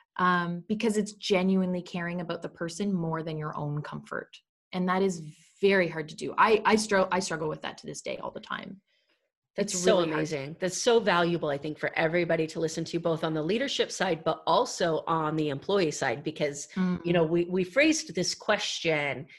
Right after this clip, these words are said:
Speaker 2: on the leadership side, but this goes employee to employee, or even, like, family members to family members. Like,
Speaker 1: Oh,
Speaker 2: this
Speaker 1: <laughs> oh,
Speaker 2: idea,
Speaker 1: yeah.
Speaker 2: <laughs> yeah, this idea of kindness, um, goes a long way. So I,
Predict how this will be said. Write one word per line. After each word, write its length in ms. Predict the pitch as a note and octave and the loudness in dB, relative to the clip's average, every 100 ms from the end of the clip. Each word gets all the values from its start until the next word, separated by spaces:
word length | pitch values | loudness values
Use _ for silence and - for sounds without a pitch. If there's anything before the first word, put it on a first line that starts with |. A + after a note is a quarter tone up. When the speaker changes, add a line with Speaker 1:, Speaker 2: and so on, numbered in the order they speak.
| - - | -6 2
Speaker 2:
on 140 | E3+ | 4
the 80 | E3+ | 4
leadership 420 | F3 C#4+ - D#3 | 2 2 0 -2
side, 260 | - D3 C#3+ | 0 0 0
but 120 | C#3+ | -2
this 160 | E3+ - | -2 2
goes 240 | C4 A3+ | 0 2
employee 420 | E3+ - F3+ E3+ | -2 0 0 0
to 160 | E3+ E3+ | 0 -4
employee, 800 | D3 D#3 D#3 C#3+ D3+ F3+ A#3 C4 | -4 -4 0 0 2 0 0 0
or 160 | - | 4
even, 340 | F#3+ G#3 A#3 C#4 | 4 2 0 0
like, 300 | G#3+ D#3+ - | 0 -4 -4
family 340 | D#3 D#3 F3+ | -2 -2 -2
members 600 | F#3+ G3+ G#3+ A#3 A#3+ A#3+ - | -2 -2 2 4 4 0 -8
to 80 | - - | -8 -6
family 300 | C#3+ F3+ G#3 | -4 -2 -4
members. 500 | A3+ A#3 A#3 B3 - | -4 -2 0 0 2
Like, 80 | F3 | 6
Speaker 1:
Oh, 180 | E3 | 6
Speaker 2:
this 160 | D3+ F3+ | 6 2
Speaker 1:
<laughs> 40 | E3 G#3+ | 2 4
oh, 140 | A#3 B3+ | 8 10
Speaker 2:
idea, 280 | G3+ - - | 8 4 2
Speaker 1:
yeah. 480 | A#3 B3 C4+ D#4+ C4 B3 | 4 6 4 4 0 -2
Speaker 2:
<laughs> 40 | |
yeah, 340 | F#3+ G#3+ A3+ G3 | 2 4 4 4
this 220 | G#3+ G#3+ | 2 4
idea 380 | A#3 A3+ C4 C4 | 2 2 2 2
of 200 | F#3 - - | 0 -4 -2
kindness, 920 | E3 F3 A3 G3+ E3 D3+ D3+ - - - | 0 0 -2 -2 -2 -2 -4 -8 -4 2
um, 560 | E3 D#3+ D#3 D3+ D#3+ - - | 4 4 0 -2 -6 -6 2
goes 160 | F3 | 2
a 60 | F3 | 2
long 220 | E3 D#3 | 0 0
way. 240 | D3+ F3+ B2+ | 2 2 2
So 180 | - F3 | 0 0
I, 260 | F3+ G#3 | 2 -2